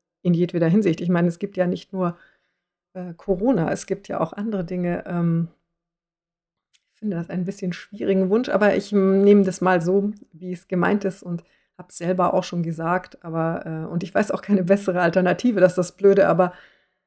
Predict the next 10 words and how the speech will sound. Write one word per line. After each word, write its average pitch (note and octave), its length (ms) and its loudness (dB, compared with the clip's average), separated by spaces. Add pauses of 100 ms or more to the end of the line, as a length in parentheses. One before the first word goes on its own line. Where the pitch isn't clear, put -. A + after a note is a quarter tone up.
(540)
ähm, B3 500 0
ja, E3 260 -6 (840)
auf G3 160 -12
jeden E3 220 -4
Fall, D#3 280 -8
wir D#3+ 80 -14
kriegen E3 300 -10
das E3 140 -8
schon F3 180 -8
hin. G#3 300 -4